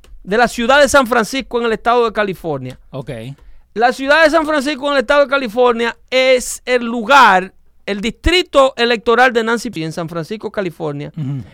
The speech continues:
Speaker 1: es el hogar de la población más pobre, paupérrima, desamparada y la peor calidad de vida de toda la nación.
Speaker 2: El distrito número doce.
Speaker 1: El doce,
Speaker 2: Sí.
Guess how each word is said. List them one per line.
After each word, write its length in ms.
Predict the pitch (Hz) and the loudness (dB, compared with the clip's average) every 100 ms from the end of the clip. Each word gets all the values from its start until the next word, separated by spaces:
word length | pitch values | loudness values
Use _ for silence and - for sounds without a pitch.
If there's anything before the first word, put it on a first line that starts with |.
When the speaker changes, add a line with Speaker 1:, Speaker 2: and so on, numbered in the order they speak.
| _ | _
Speaker 1:
es 200 | - 285 349 | -2 0 0
el 140 | 330 | 2
hogar 520 | 277 262 240 202 185 - _ _ _ | 2 6 6 6 2 -10 _ _ _
de 180 | 175 254 | 2 4
la 160 | 254 | 4
población 760 | 269 262 254 - 269 302 311 269 | 2 2 2 0 2 2 2 0
más 360 | 320 277 - - - | 0 0 -2 -8 2
pobre, 580 | 320 330 311 302 302 - _ _ _ _ | 6 6 4 2 0 -4 _ _ _ _
paupérrima, 1000 | - 240 254 196 330 330 302 302 285 285 - - | 4 6 6 4 6 6 4 0 0 0 -2 -6
desamparada 1000 | 185 247 269 247 226 240 294 320 294 277 | 2 2 4 2 4 6 6 6 6 6
y 40 | |
la 180 | 262 240 | 4 4
peor 380 | 247 247 302 294 | 4 6 6 4
calidad 480 | 277 262 240 277 285 | 0 2 4 4 6
de 100 | 254 | 4
vida 300 | 285 277 247 | 2 0 2
de 120 | 233 | 0
toda 400 | - 285 302 294 | 4 4 6 4
la 100 | 262 | 4
nación. 640 | 240 208 277 294 320 196 - _ - | 2 -2 -2 0 0 -2 -10 _ -10
Speaker 2:
El 220 | 151 143 | -6 -4
distrito 440 | 139 - 170 160 | -4 -4 -2 0
número 320 | 160 156 151 143 | 0 0 0 2
doce. 320 | 156 - 101 | 0 -2 -6
Speaker 1:
El 200 | 220 240 | 0 2
doce, 540 | 226 247 208 - 120 - | 6 6 6 0 -12 -14
Speaker 2:
Sí. 240 | - 95 | -10 -10